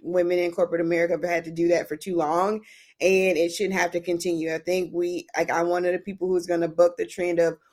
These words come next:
what H R should be and what it, it could be, and making sure we're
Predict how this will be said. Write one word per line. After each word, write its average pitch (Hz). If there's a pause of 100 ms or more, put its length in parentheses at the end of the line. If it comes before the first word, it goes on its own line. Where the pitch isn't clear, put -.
(140)
what 185
H 190
R 180
should 196
be 214
and 170
what 185
it, 175
it 165
could 208
be, 240
and 180
making 180
sure 185
we're 175